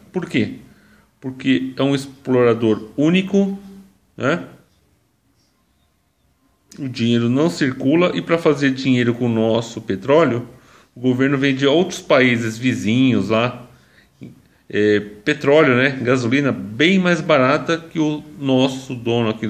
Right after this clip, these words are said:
que somos donos, que é nosso, pagamos no posto.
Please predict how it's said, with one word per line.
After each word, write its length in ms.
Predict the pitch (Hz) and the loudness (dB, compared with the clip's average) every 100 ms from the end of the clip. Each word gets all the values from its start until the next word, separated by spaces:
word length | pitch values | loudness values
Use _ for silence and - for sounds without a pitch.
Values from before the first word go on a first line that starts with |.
| 110 | -8
que 80 | |
somos 300 | - 120 120 | -6 -4 -2
donos, 340 | 107 104 101 95 | -2 -2 -2 -4
que 120 | - | -4
é 60 | 123 | 0
nosso, 460 | 123 165 - 123 117 - _ _ _ _ _ _ | 2 0 -2 -12 -14 -18 _ _ _ _ _ _
pagamos 520 | - 147 127 139 151 160 | -6 -4 -2 -2 -2 -4
no 80 | |
posto. 400 | 170 131 120 - | -4 -2 -2 -6